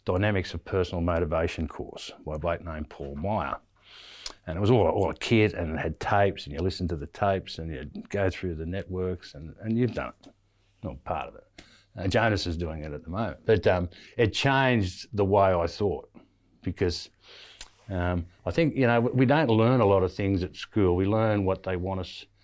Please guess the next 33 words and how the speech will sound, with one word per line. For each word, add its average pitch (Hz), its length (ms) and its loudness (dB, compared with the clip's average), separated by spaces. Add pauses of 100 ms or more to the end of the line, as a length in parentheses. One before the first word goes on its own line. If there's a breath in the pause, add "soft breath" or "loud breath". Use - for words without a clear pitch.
(540 soft breath)
to - 80 -8
be, 87 120 -2 (240)
you 90 120 -6
know, 87 120 -4
good 90 400 -2 (380 soft breath)
units 90 380 0
of 71 80 -10
production 98 520 -4
and, 82 200 -8 (440 soft breath)
and 92 140 0
whatnot, 98 440 2
but 95 240 -2 (360 soft breath)
a 87 60 0
lot 101 140 6
of 101 60 6
those 92 320 6
inner 107 320 0
things 95 380 0
that 85 100 -4
we 92 100 -2
need 95 300 2
to 87 180 -2
understand, 92 760 -2 (500 soft breath)
the 98 80 -2
teachers 95 360 0
aren't 82 200 0
equipped - 340 -4
to - 80 -12
teach, - 520 -6 (280)
you 90 80 -8
know, 82 280 -10
about 80 220 -12
self-motivation, 73 1040 -8